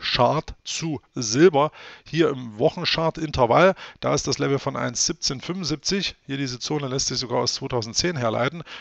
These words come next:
Und hier sehen Sie nochmal genau diese Marke, die hier auch auf Big-Picture-Basis durchaus interessant ist. Selber dennoch,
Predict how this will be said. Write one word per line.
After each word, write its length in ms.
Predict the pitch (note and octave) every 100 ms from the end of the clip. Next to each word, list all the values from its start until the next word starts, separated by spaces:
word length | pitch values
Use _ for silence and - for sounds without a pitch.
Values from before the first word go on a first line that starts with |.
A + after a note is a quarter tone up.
| -
Und 80 | A#2+
hier 100 | C#3
sehen 160 | D#3 C#3+
Sie 80 | C#3
nochmal 240 | C#3 C3+
genau 240 | C3 C3
diese 280 | D3 C3 A#2+ - - _
Marke, 480 | A2+ A#2 C#3 F#3 F3+
die 160 | D#3 C#3+
hier 220 | C#3 E3+
auch 160 | D3 -
auf 220 | C3+ -
Big-Picture-Basis 960 | F#3+ - E3+ - D3 E3 C#3 C3+ B2
durchaus 500 | - F#3 F#3 D#3 C#3+
interessant 680 | - C#3+ C#3+ B2+ B2 C#3+ C3+
ist. 320 | G3+ F#3 - - - -
Selber 400 | - D3 F#3 F#3
dennoch, 460 | D3+ F#3 G3+ -